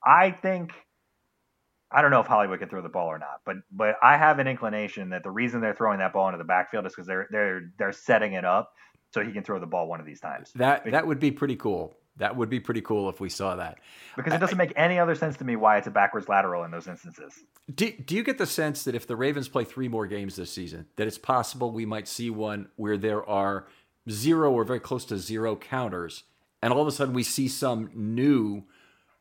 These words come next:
Speaker 2: scheme come up where the keys are different, but effectively they can run four to six plays out of this new whatever it is. <laughs> And, and all of a sudden,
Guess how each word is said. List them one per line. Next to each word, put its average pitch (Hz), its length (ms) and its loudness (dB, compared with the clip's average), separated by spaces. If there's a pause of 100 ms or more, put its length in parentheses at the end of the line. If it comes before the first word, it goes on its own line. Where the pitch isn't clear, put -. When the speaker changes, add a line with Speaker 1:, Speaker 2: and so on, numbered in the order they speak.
(420)
Speaker 2:
scheme 156 580 2
come 117 220 2
up 95 220 -2
where 110 100 -2
the 104 100 -6
keys 156 420 -2
are 165 80 2
different, 101 460 -2 (380)
but 120 120 2
effectively 143 480 2
they 113 140 0
can 113 140 -2
run 110 360 0
four 139 300 2
to 127 80 4
six 127 260 -6
plays 113 400 -2 (100)
out 117 240 0
of 101 160 -4
this 110 220 -8
new 110 440 -2 (720)
whatever 113 500 4
it 113 80 4
is. 113 380 2 (140)
<laughs> 294 60 4 (800)
And, 151 220 4
and 147 180 2
all 165 120 8
of 175 60 4
a 156 80 4
sudden, 147 520 4